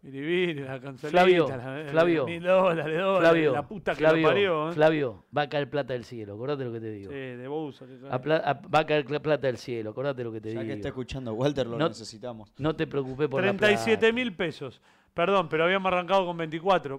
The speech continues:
Speaker 1: No sé por qué haces eso de no dejarlo en cero. Y me haces contar ve-, veintidós menos treinta y siete.
Speaker 2: ¿No tiene que salir un tipo que se llama Carafielo?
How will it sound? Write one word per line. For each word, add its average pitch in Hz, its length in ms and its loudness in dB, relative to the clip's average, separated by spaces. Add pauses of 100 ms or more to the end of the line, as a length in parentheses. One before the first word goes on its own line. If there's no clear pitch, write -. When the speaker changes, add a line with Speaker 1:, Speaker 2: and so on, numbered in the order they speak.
Speaker 1:
No 208 60 -12
sé - 140 -14
por 220 120 -18
qué 220 100 -8
haces 190 220 -14
eso 185 200 -12
de 190 60 -10
no 180 120 -12
dejarlo 170 320 -8
en 156 80 -12
cero. 131 460 -8 (640)
Y 165 100 -10
me 156 140 -6
haces 160 220 -10
contar 156 520 -8
ve-, 156 180 -10
veintidós 165 680 -6
menos 156 220 -8
treinta 151 280 -10
y 151 60 -10
siete. 147 480 -8 (1300)
Speaker 2:
¿No 220 160 -4
tiene 220 220 -2
que 151 80 -4
salir 170 260 -2
un 165 80 -4
tipo 160 220 -4
que 143 60 0
se 143 80 -10
llama 160 280 -2
Carafielo? 139 680 -2